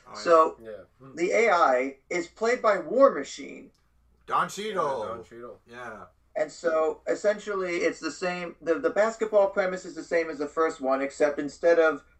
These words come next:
Speaker 2: the heroes challenging the villains to a basketball game, it's the other way around, and LeBron has to assemble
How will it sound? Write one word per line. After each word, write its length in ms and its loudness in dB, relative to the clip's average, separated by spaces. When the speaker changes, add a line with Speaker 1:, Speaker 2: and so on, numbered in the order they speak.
Speaker 2:
the 480 0
heroes 540 4
challenging 500 0
the 120 -2
villains 400 -2
to 140 -2
a 40 -4
basketball 460 0
game, 400 -6
it's 220 -2
the 160 0
other 200 4
way 180 0
around, 500 0
and 240 0
LeBron 500 4
has 280 2
to 160 -2
assemble 640 2